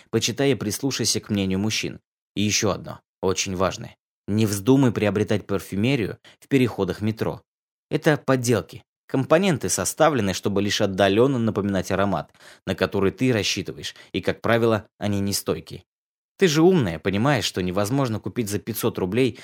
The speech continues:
настоящие французские духи, которые стоят в магазине полторы тысячи рублей.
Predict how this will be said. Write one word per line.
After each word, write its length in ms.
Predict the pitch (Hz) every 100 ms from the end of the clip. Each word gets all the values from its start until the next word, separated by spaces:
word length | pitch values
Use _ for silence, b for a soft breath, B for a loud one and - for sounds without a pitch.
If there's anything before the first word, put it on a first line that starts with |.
| B -
настоящие 600 | 107 - 113 123 - 90
французские 560 | 101 104 120 - 95
духи, 380 | 90 87 156 151 B B _
которые 340 | 113 143 131
стоят 260 | - 123 107
в 60 |
магазине 460 | 101 95 101 110 110
полторы 460 | 110 107 135 135 98
тысячи 420 | 107 98 76 -
рублей. 420 | 90 87 -